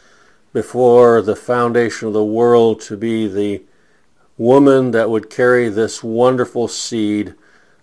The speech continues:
uh, the Messiah, the Savior of his people.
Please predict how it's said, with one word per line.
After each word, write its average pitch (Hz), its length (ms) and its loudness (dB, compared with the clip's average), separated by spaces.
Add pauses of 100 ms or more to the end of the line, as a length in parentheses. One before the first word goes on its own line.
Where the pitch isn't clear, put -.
uh, 101 240 -12
the 98 320 -8
Messiah, 127 800 2
the 107 100 -4
Savior 123 680 0
of 113 80 0
his 107 160 -8
people. 107 580 -4